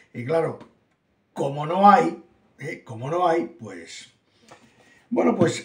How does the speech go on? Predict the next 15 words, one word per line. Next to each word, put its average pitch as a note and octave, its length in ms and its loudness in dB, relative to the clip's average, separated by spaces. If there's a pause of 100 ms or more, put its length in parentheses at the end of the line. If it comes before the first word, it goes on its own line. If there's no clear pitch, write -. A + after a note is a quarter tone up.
(100)
esta G#3+ 640 2
has-, - 520 -6
ha - 140 -4
sido, D#3+ 960 4 (2250)
ha C3 160 -8
sido F#3+ 260 -4
la F3+ 140 0
que F3 120 0
me E3 140 -2
regalaron E3 760 -2 (640)
para D3+ 460 0
el B2+ 320 -8
Día D#3+ 280 2
del B2 220 -8
Padre. F#3+ 440 2